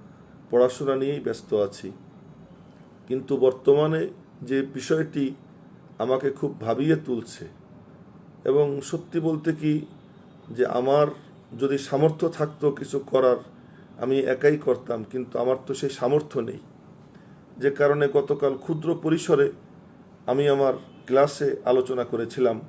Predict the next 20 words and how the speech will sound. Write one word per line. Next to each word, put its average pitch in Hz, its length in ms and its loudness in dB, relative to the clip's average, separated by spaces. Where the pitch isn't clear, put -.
যে 120 100 0
বর্তমান 143 540 2
সময়ে 151 360 0
আমাদের 143 300 0
সবচেয়ে 190 520 2
বেশি 175 280 0
গুরুত্বপূর্ণ 156 840 -2
যে 139 100 2
দিকটি, 135 420 -4
তা 135 120 6
হলো 139 380 6
যে 117 320 0
আমরা 143 800 0
বেফাক 147 460 2
নিয়ে, 156 400 0
আমরা 160 560 4
হাঁটাজারি 165 560 2
নিয়ে, 156 300 0
আমরা 139 400 4
আমাদের 165 300 0